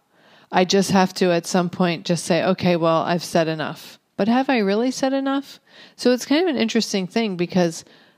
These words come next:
literally one thing leads to the other, to the other, to the other, and there's no limit. There's literally no limit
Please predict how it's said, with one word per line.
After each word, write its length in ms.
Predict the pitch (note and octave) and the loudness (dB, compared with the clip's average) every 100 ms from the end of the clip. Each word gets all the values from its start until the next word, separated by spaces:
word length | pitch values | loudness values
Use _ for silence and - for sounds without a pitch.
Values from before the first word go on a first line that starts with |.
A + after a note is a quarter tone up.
| - | -4
literally 520 | G#3 C4 A#3 F#3 F3+ | 2 4 4 4 2
one 320 | E3+ F#3 G#3 | 2 0 0
thing 240 | G#3+ G#3 G3 | 0 -2 0
leads 360 | F#3 F3 - | -2 -2 -6
to 180 | - F3 | -2 0
the 160 | E3 E3+ | 2 2
other, 260 | F3 F3 E3+ | 2 0 -2
to 140 | E3+ | -4
the 140 | E3 | 0
other, 180 | E3 E3 | 0 0
to 160 | D#3+ E3 | -6 -4
the 140 | D#3+ | 0
other, 320 | E3 G3 A3 - | 0 0 -2 -2
and 200 | F3+ F3 | -4 -2
there's 240 | F3 E3+ | -2 -4
no 300 | F3 F3 F#3 | -2 0 2
limit. 580 | F3 E3+ F3+ A3+ - _ _ _ - | 0 -2 -2 -2 -6 _ _ _ -4
There's 240 | F3+ D#3+ | -4 -4
literally 500 | E3 F3 A3+ G3+ F3+ | -2 0 2 2 0
no 180 | F3 E3+ | 0 0
limit 380 | E3+ E3+ F3 | 0 0 -2